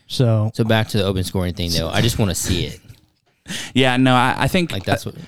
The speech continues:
Speaker 3: I think P F L, P F L does it, right?
Speaker 2: No.
Speaker 3: Or is it
Speaker 2: No.
Speaker 3: one?
Speaker 2: They do a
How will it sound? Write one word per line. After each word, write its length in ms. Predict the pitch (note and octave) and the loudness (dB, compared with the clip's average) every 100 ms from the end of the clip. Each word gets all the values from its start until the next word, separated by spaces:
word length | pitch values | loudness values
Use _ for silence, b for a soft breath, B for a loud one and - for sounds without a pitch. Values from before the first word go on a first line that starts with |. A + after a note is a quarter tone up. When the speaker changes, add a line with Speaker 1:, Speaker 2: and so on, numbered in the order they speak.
| _ | _
Speaker 3:
I 40 | - | 0
think 180 | F3 - | 2 4
P 120 | D3+ | 4
F 140 | D3 | 4
L, 240 | C#3 C3+ - - | 4 4 2 0
P 100 | G#3 | 2
F 120 | A3 | 4
L 100 | F3 | 2
does 200 | B2+ G#2+ | 4 2
it, 80 | G2+ | 2
right? 260 | G2+ G2 - _ _ _ _ _ _ | 2 0 -2 _ _ _ _ _ _
Speaker 2:
No. 180 | G2 F#2 | -4 2
Speaker 3:
Or 80 | B2 | 4
is 100 | A#2+ | 4
it 40 | |
Speaker 2:
No. 120 | A#2 | 6
Speaker 3:
one? 200 | B2 A2+ | 6 6
Speaker 2:
They 60 | G2+ | 4
do 160 | C#3+ | 4
a 60 | A#2+ | 2